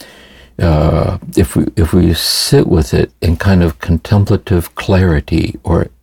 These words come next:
infinite tenderheartedness toward the mystery of all of this,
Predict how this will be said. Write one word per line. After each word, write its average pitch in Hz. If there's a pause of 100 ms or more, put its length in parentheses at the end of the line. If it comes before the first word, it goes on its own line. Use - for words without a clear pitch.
infinite 95
tenderheartedness - (460)
toward 82
the 160
mystery 190
of 71
all 80
of -
this, -